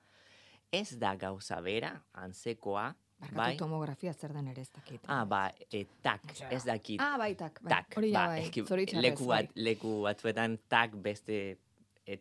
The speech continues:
Speaker 1: tomografia, guk
Speaker 2: Mm.
Speaker 1: esaten dugu eskaner edo tak.
Speaker 2: Bai.
Speaker 1: Eta, ba, beitu, nire lana nagusiki, eh, da, eh, sustantzia erradioaktiba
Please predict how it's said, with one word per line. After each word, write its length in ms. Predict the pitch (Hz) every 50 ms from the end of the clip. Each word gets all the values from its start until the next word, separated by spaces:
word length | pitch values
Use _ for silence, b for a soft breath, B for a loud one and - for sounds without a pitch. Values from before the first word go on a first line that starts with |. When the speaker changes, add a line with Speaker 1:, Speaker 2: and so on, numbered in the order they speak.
| - - - _
Speaker 1:
tomografia, 760 | - 95 92 92 95 90 92 92 - - 110 113 110 107 -
guk 280 | - 104 - 123 123 -
Speaker 2:
Mm. 40 | 120
Speaker 1:
esaten 300 | - 98 113 - 110 104
dugu 180 | 101 104 107 104
eskaner 580 | 107 - - - 113 113 127 135 139 147 - -
edo 300 | - 101 95 92 92 -
tak. 400 | - - 80 - _ - - - _ _ _ _ 185 185
Speaker 2:
Bai. 240 | 180 165 151 143 - _ _ _ _ _ _ _ _ _ _ _ B B B B B B B B B B B B B B B B _ _
Speaker 1:
Eta, 400 | 135 131 123 110 127 120 120 117
ba, 220 | 107 117 110 104 101
beitu, 540 | 95 98 92 90 - 98 95 95 98 101 101
nire 400 | 92 71 107 110 117 113 117 120
lana 500 | 135 151 156 143 135 135 143 147 151 139 - -
nagusiki, 880 | - 113 110 107 113 117 - - 120 120 127 131 131 135 135 135 - - _
eh, 360 | - 107 110 107 104 104 98
da, 240 | 95 90 - - - - - _
eh, 600 | 98 101 95 95 92 92 92 90 90 90 87 87 85 85 87 87 90 92 95
sustantzia 1400 | - - 107 101 - - 123 120 120 117 - - 120 113 113 110 110 107 107 107 104 104 104 104 104 101 98 - - _ -
erradioaktiba 920 | 107 104 98 104 104 104 104 104 104 - - 131 131 127 131 139 156 -